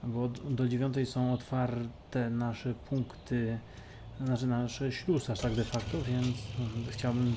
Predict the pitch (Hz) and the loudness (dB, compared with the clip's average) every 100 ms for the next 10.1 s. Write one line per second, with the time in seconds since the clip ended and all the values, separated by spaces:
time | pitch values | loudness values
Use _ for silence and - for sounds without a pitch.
0 | - 117 113 117 113 113 110 - - 123 | 2 0 2 4 2 2 -2 -4 0 2
1 | 120 117 117 110 110 113 110 110 - 73 | 2 0 0 0 2 2 0 -2 -2 -4
2 | 76 85 - - - - - - 147 156 | -6 -6 -6 -8 -6 -6 -4 -2 0 2
3 | 147 127 98 98 - 170 147 131 123 120 | 2 2 0 -2 -2 2 4 4 4 4
4 | 117 - - 139 127 113 - 117 113 104 | 2 2 2 4 4 2 2 4 4 4
5 | 104 101 - 123 107 156 135 - 110 101 | 2 0 -2 0 0 2 2 2 0 0
6 | 101 95 - - - - - 123 139 131 | 0 -2 -4 -6 -4 -4 0 2 4 6
7 | 117 113 107 131 131 - 113 107 107 107 | 4 2 2 2 0 0 0 0 0 0
8 | 107 - - - - - 113 107 104 104 | -4 -10 -16 -16 -12 -8 -4 -4 -4 0
9 | 123 120 101 - 104 104 117 131 135 139 | 0 2 -2 -2 -2 0 2 2 2 0